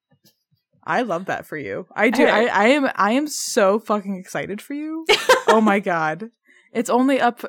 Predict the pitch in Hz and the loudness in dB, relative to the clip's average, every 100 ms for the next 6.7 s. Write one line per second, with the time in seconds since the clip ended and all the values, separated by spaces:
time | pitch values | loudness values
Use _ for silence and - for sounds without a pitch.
0 | - 233 - 226 247 208 208 202 190 175 | -6 -2 0 0 0 -2 -6 -8 -8 -8
1 | 165 196 _ _ _ _ - - 170 190 | -10 -14 _ _ _ _ -10 -4 -2 -2
2 | 190 - 190 180 170 175 - 262 - 170 | -4 -8 -12 -10 -10 -10 -6 -6 -6 -8
3 | 175 - _ 214 262 285 302 247 208 180 | -8 -10 _ 0 0 0 0 0 0 -2
4 | 190 202 220 180 160 - 151 170 180 - | -2 -2 0 -2 -4 -8 -10 -8 -8 -4
5 | 190 190 208 214 175 165 156 160 180 - | -4 -2 -2 -2 -2 -4 -4 -6 -10 -12
6 | 170 165 160 151 151 190 226 | -8 -8 -8 -10 -6 -4 -6